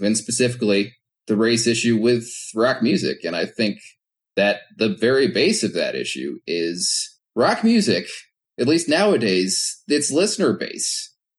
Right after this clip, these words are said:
when you think about it, is very, very white.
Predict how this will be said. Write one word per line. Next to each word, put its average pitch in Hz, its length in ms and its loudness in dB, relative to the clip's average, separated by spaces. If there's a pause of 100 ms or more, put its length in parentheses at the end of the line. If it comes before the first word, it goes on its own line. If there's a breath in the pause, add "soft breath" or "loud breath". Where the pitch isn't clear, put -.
when 139 180 0
you 131 100 2
think 156 180 0
about 107 240 2
it, 98 140 -2 (100)
is 110 360 0 (600)
very, 180 400 2
very 104 380 0
white. 90 300 -4